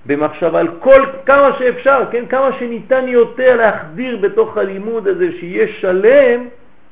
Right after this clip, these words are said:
ככה אני צריך ללמוד. אבל אם הלימוד שלי הוא רק שכלי, רק רגשי,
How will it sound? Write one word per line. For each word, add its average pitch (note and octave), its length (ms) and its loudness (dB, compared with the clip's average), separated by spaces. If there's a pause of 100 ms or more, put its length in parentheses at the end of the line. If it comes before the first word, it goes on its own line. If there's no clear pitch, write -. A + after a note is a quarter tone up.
(120)
ככה - 160 -12
אני B2+ 180 -12
צריך B2+ 140 -18
ללמוד. D#3 300 -12 (440)
אבל C3 160 -6
אם B3+ 160 -4
הלימוד F#3 840 -2
שלי F3 160 -2
הוא F3+ 340 -2
רק A#3 180 -4 (140)
שכלי, F3 580 -8 (1120)
רק G#3 320 2
רגשי, G3 720 -8